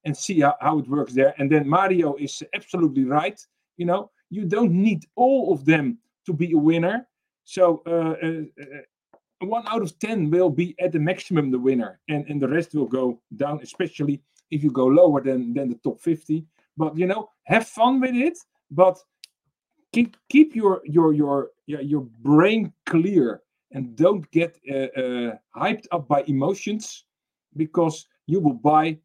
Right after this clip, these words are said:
way too expensive those coins, all those influencers. You know, maybe we are also influencers. I don't know. I don't try to be, I also try to be, uh, realistic, but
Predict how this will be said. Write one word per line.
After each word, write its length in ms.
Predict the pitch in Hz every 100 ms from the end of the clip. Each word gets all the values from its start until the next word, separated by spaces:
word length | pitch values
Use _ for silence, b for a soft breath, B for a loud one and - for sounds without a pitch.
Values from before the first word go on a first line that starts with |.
| _ _
way 400 | 113 127 143 214
too 180 | 233 180
expensive 600 | 165 - 165 160 139 123
those 180 | 135 123
coins, 340 | - 135 127 _
all 220 | 214 214
those 180 | 185 151
influencers. 840 | 196 196 - 175 165 156 151 151 - _ _ -
You 100 | 165
know, 280 | 156 160 - _
maybe 420 | 180 226 220 170 -
we 120 | 226 220
are 60 |
also 280 | 214 208 202
influencers. 600 | 190 - 190 185 180 165 -
I 120 | 196
don't 120 | 185
know. 200 | 175 180
I 80 | 180
don't 260 | 175 196 -
try 160 | 185
to 140 | 165 156
be, 280 | 165 175 - _ -
I 60 |
also 260 | - 165 -
try 240 | - 175
to 120 | 156 139
be, 280 | 156 151
uh, 80 | 143
realistic, 640 | 151 170 160 160 160 156 - _ _ _
but 180 | 151 156